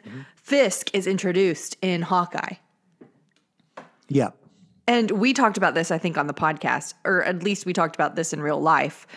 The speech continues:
Speaker 2: that there's no way in heck Kate would have been able to
Speaker 1: Live
Speaker 2: go
Speaker 1: through that.
Speaker 2: live through the shenanigan, like, the fight with Fisk.
Speaker 1: Yeah.
Speaker 2: And, like, so we got to the scene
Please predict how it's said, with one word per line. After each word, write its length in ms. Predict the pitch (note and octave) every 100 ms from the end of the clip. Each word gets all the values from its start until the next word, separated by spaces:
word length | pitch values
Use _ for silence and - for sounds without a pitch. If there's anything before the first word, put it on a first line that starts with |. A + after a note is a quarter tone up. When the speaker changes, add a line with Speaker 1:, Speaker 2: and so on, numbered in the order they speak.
| - -
Speaker 2:
that 140 | G3
there's 200 | G#3+ F#3+
no 260 | G3 G3 F#3+
way 240 | G3 G3+
in 120 | E3+
heck 520 | E3 F3 D#3+ - - - _ _ _ _ _ _ _ _
Kate 540 | - G#3+ F3 - - - _ _ _ _
would 220 | - G3 F#3+
have 140 | F3
been 140 | G3
able 280 | F3 E3+ E3
to 480 | D#3 G3+ E3+ D#3+ D3+ - _ _ _ D#3+ E3 -
Speaker 1:
Live 300 | B2 B2 B2
Speaker 2:
go 160 | G3+
Speaker 1:
through 160 | A#2 A2+
that. 220 | G2 F#2
Speaker 2:
live 380 | A3 G3+ A3 G#3
through 640 | - G3 F#3+ F#3+ G3+ G#3+ F#3
the 140 | F3+
shenanigan, 840 | - A3 F3+ E3+ E3 E3 D#3 D#3 -
like, 160 | E3+
the 100 | E3
fight 280 | E3+ F3+ D#3
with 120 | D3
Fisk. 520 | - D3+ - - - - - - - - -
Speaker 1:
Yeah. 160 | A3
Speaker 2:
And, 380 | A3+ G3 F#3+ - - _ -
like, 280 | G#3 F#3 -
so 180 | A3+
we 160 | F#3 F#3+
got 240 | G#3 A#3 A#3+
to 80 |
the 100 | A#3+ G#3+
scene 560 | - A3 F#3+ F#3+ G3